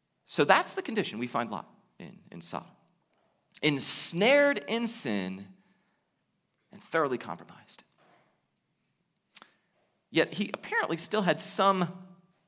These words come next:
residual fear of God, as evidenced by his behavior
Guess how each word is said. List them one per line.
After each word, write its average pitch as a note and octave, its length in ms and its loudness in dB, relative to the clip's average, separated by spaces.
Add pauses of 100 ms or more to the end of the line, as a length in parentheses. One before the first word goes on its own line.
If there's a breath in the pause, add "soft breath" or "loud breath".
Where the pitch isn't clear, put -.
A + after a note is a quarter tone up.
residual A#2+ 540 0
fear F2 240 -6
of E2 120 -12
God, G2 360 -2
as G2+ 160 -4
evidenced A2 520 -4
by A2 280 2 (640 loud breath)
his D#3+ 160 8
behavior E3 560 6